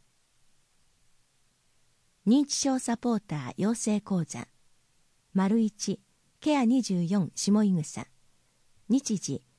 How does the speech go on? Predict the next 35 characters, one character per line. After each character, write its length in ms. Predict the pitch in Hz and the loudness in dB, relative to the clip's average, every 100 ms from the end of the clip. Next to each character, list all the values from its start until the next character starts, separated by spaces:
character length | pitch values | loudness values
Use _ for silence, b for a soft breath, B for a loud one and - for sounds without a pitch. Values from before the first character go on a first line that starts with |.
| _ - | _ 0
二 140 | 202 | 2
月 260 | 262 285 262 | 2 0 0
二 140 | 285 | 0
十 200 | - 180 | 0 -2
六 240 | 151 - 208 | -2 0 0
日 380 | 202 - 196 - | 0 -4 -8 -4
金 300 | 220 226 214 | 2 2 2
曜、 320 | 190 131 - _ _ _ - | 0 -4 -10 _ _ _ 0
午 160 | 262 | 2
後 100 | 262 | 4
二 160 | 220 254 | 2 0
時 140 | 226 | -2
か 140 | - 160 | -6 -6
ら 160 | 151 - | -6 -8
三 240 | - 262 | -4 -2
時 120 | 196 165 | 0 -2
三 240 | 180 170 | -2 -2
十 120 | 180 - - | -4 -10 -12
分。 240 | 131 - _ _ _ _ _ _ _ _ - | -12 -12 _ _ _ _ _ _ _ _ -4
場 140 | 180 | -4
所、 260 | - 208 - _ _ _ _ _ | -2 -4 -4 _ _ _ _ _
八 280 | - 196 262 | -6 -2 0
成 220 | 277 269 | 2 0
区 160 | - 233 | 0 4
民 180 | 233 226 | 4 4
集 240 | - 202 | 2 -2
会 260 | - 185 170 | -2 -4 -4
所。 240 | 151 151 _ _ _ _ _ _ _ _ | -4 -8 _ _ _ _ _ _ _ _
井 240 | 285 277 | 2 2
草 300 | 247 - 156 - - | 0 -4 -8 -8 -6
一 280 | 185 - 277 | -6 0 0
の 120 | 190 | 0
三 300 | - 185 185 | 0 2 2
の 100 | 170 | 2
二。 240 | 151 - | -2 -6